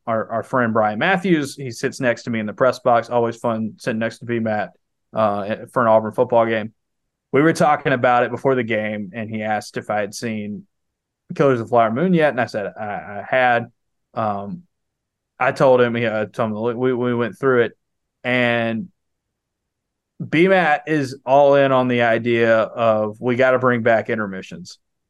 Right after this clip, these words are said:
We gotta bring back intermissions in, in, in movies. I think if there's a natural point to do it,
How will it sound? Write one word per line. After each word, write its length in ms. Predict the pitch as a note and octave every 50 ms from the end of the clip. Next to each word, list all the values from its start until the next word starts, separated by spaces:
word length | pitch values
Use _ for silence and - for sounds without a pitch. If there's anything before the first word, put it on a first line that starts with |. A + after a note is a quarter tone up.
| _ _ -
We 120 | A#2 A#2+
gotta 260 | A#2+ B2+ C3 C3+ C3+
bring 180 | C3 C#3 C3+ B2+
back 240 | B2+ B2 A2+ - C3+
intermissions 640 | B2+ A#2 A#2 A#2 A#2 A2 - - A#2+ A2+ G#2+ A2
in, 180 | A2+ G#2+ G2 G2
in, 160 | A2 A2 G#2+
in 300 | G2 A2 A2 A2 G#2+ A2
movies. 380 | A2 G#2+ G#2+ G#2+ G#2+ G#2+ A2 G#2+
I 100 | A2+ A2+
think 200 | - C#3+ B2+ -
if 80 | A2+
there's 220 | B2+ B2+ B2+ A#2+ A#2
a 40 |
natural 380 | A2 A2+ A#2 B2+ B2+ - C#3+ A#2
point 220 | - C#3 C3 B2
to 60 | B2+ B2
do 240 | A#2 A#2+ A2+ A2+
it, 180 | A2+ A2 G2+